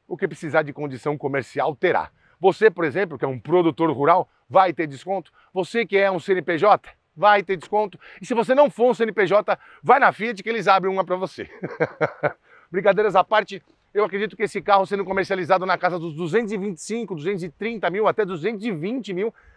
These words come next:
na versão topo de linha, vai ser bastante agradável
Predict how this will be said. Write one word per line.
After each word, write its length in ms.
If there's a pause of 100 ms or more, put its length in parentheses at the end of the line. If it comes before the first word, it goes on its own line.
na 240
versão 420
topo 300
de 100
linha, 320 (400)
vai 220
ser 260
bastante 1080 (520)
agradável 640